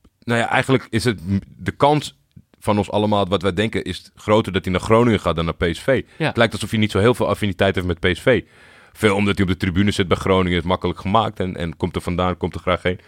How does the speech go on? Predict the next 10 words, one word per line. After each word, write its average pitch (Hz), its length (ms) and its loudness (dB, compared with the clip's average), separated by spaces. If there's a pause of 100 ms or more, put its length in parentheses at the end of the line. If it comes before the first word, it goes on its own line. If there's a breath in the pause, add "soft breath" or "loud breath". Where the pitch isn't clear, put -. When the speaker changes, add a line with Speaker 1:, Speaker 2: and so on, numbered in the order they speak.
(140 loud breath)
Speaker 2:
Ja. 156 60 -6
Speaker 1:
Het 139 160 -4
schijnt 131 240 2
dat 110 140 2
zijn, 107 280 2
zijn 104 240 -2
partner 107 340 2
en 92 100 0
gezin, 98 360 0
eh, 87 160 2